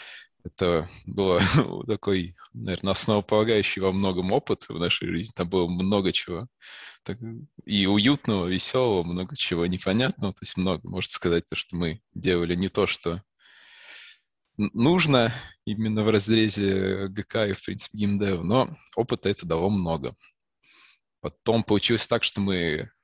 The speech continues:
также после того, как стартап закрылся, вместе пошли в следующую компанию,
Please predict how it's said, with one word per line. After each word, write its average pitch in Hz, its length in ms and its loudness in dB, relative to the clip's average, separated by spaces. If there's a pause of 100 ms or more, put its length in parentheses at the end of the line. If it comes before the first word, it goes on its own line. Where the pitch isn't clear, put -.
(140)
также 90 320 -2
после - 300 0
того, 92 160 0
как - 160 -6
стартап - 440 -4 (120)
закрылся, 95 760 -2 (320)
вместе 98 380 0
пошли 92 420 0
в 80 60 -2
следующую 135 500 0
компанию, 120 720 2